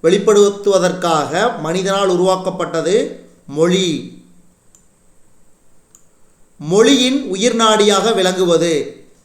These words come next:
பேச்சு மொழி. பேசுவதும் கேட்பதும் முதல் நிலை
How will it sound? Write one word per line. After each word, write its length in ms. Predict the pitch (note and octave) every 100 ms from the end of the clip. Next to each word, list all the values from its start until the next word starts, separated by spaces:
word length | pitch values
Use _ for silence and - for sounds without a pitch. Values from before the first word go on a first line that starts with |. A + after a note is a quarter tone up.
| _ -
பேச்சு 420 | F#3+ G#3+ G#3 A3
மொழி. 320 | F3+ E3+ E3+ D3 B2 - - - - _ - _ _ _ _ - -
பேசுவதும் 800 | A#3 C#4+ C#4+ A#3+ G#3+ B3 C#4
கேட்பதும் 920 | - G#3 G#3+ - F#3+ F#3 D#3+ B2+ - -
முதல் 440 | C3+ F3 G3+ G#3+
நிலை 600 | F#3 F3 F3 C#3 - -